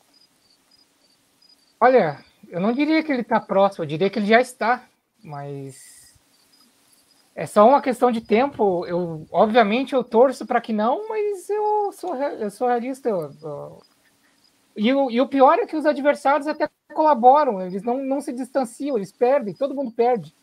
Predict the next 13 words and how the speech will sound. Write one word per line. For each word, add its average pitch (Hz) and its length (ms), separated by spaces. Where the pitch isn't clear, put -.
Mas 294 200
o 285 60
problema 254 400
é 277 40
o 277 60
Grêmio 269 260
vencer, 285 460
esse 226 280
que - 80
é 233 60
o 208 380
verdadeiro 175 400
problema. 175 260